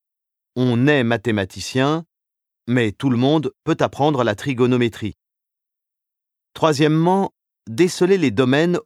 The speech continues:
où votre arrogance intellectuelle est source d'aveuglement et d'incompétence, et remédiez-y. Beaucoup trop de gens, notamment ceux qui sont très forts dans leur domaine d'expertise, dédaignent les autres domaines ou estiment qu'être brillant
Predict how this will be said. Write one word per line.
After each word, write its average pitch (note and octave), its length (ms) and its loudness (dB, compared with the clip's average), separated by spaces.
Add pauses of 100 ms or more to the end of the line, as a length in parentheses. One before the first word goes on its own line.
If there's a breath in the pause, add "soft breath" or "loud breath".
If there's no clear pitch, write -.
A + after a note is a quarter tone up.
où E3 100 0
votre C#3+ 300 -2
arrogance D3+ 500 0
intellectuelle B2 640 0
est A#2+ 80 -6
source - 340 -10
d'aveuglement C3 720 0
et G2 120 -6
d'incompétence, A#2 880 -6 (460)
et D3+ 160 4
remédiez-y. G#2+ 960 -2 (960)
Beaucoup C3+ 400 -2
trop D#3 200 -2
de A#2+ 120 2
gens, F2+ 280 -4
notamment A2 440 -2
ceux G#2+ 180 -8
qui F#2+ 180 -14
sont E2+ 200 -10
très F#2+ 200 -8
forts A#2 420 -2
dans E2+ 160 -4
leur D2+ 160 -8
domaine G2+ 300 -2
d'expertise, G2 680 -6 (460)
dédaignent D3 520 2
les G#2+ 220 -2
autres D#3 220 -2
domaines A#2 580 0 (220)
ou C3 180 0
estiment C#3+ 400 0
qu'être G#2 300 -4
brillant A#2 540 -2